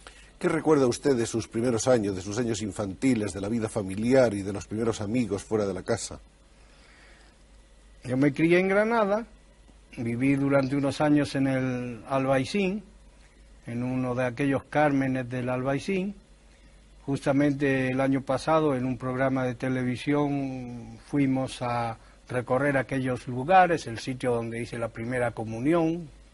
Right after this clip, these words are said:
Speaker 2: a los siete años. Después, en la parte baja de la ciudad, estuve en otros colegios, eh, cursé el bachillerato en el Instituto de Granada, y ahí viví hasta terminar el bachillerato, hasta los dieciséis años.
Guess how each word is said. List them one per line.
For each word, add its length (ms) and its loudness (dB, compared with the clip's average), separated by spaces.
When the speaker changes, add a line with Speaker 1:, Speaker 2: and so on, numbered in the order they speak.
Speaker 2:
a 100 -14
los 120 -14
siete 360 -6
años. 420 -2
Después, 680 0
en 640 -6
la 100 -10
parte 340 -2
baja 320 0
de 100 -2
la 140 0
ciudad, 580 4
estuve 380 -6
en 100 -6
otros 300 -10
colegios, 640 -2
eh, 480 -8
cursé 340 -2
el 80 2
bachillerato 640 2
en 140 -2
el 260 -4
Instituto 760 -2
de 120 -6
Granada, 540 0
y 220 2
ahí 240 0
viví 380 2
hasta 440 0
terminar 440 -2
el 100 0
bachillerato, 600 -2
hasta 200 -10
los 140 -6
dieciséis 500 -6
años. 300 -10